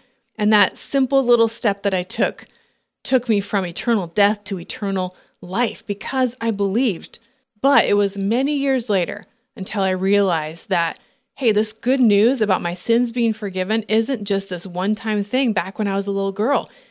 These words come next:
This stuff is relevant today, right now. What Jesus did on the cross, I can apply to my marriage.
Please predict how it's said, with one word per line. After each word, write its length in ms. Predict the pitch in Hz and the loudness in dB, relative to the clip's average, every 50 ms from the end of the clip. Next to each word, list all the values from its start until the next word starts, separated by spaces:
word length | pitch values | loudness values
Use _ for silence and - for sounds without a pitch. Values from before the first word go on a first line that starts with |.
| _ _ _ - | _ _ _ -8
This 160 | 226 339 392 | -4 -4 -4
stuff 240 | - - 381 262 - | -2 -2 -4 -4 -4
is 160 | 185 170 190 | -6 -8 -6
relevant 580 | 170 190 208 254 311 320 269 208 190 175 190 - | -2 -2 -2 -2 0 -2 -2 -2 -2 -4 -4 -8
today, 600 | - - 180 170 - - 220 269 302 269 190 175 | -10 -10 -10 -8 -6 -4 -2 0 2 2 0 0
right 420 | 180 175 185 185 226 262 247 - | -2 -4 -2 0 0 0 -2 -2
now. 280 | 202 208 226 240 202 175 | -2 -2 0 0 0 0
What 180 | 175 196 - 196 | -2 -2 -4 -2
Jesus 340 | - 254 262 - 285 247 | -2 -4 -2 -2 -4 -4
did 160 | 226 254 254 240 | 0 2 2 2
on 100 | 226 208 | 2 0
the 80 | 196 | -2
cross, 400 | 202 - - 208 208 220 226 - | -2 -2 -2 -2 -2 -2 -4 -6
I 80 | - 214 | -8 -8
can 160 | - 208 190 | -8 -6 -8
apply 360 | 180 - - 220 196 202 202 | -8 -10 -8 -8 -6 -6 -6
to 180 | 202 - - 208 | -6 -6 -8 -6
my 140 | 196 180 175 | -6 -6 -4
marriage. 560 | 175 185 185 202 214 208 180 165 - - | -4 -2 -2 0 0 0 -2 -4 -6 -12